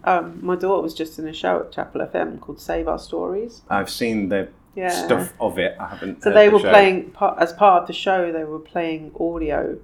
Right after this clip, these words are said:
Speaker 1: from different people that they'd interviewed in the community.
Speaker 2: Mm.
Speaker 1: It was quite cute. <laughs>
Speaker 2: Well, um, so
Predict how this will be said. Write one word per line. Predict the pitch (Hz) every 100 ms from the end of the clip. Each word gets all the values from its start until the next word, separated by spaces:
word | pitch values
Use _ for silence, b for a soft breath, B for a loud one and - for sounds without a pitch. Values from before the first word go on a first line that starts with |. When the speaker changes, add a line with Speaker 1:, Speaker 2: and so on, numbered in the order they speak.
| _
Speaker 1:
from | _ - 156 151 147 147 - _ _ _ -
different | 156 - 160 -
people | 156 147
that | - -
they'd | 143
interviewed | 156 - 165 160
in | 156
the | 156
community. | 160 156 160 -
Speaker 2:
Mm. | 107 95 - _ b b b b _ _
Speaker 1:
It |
was | -
quite | - - - -
cute. | - 214 202 - B B B -
<laughs> | 190 190
Speaker 2:
Well, | 110 104 - -
um, | 104 101 98 95 87 85 82 b b b b b b b b _ - - _ _ -
so | - 107 90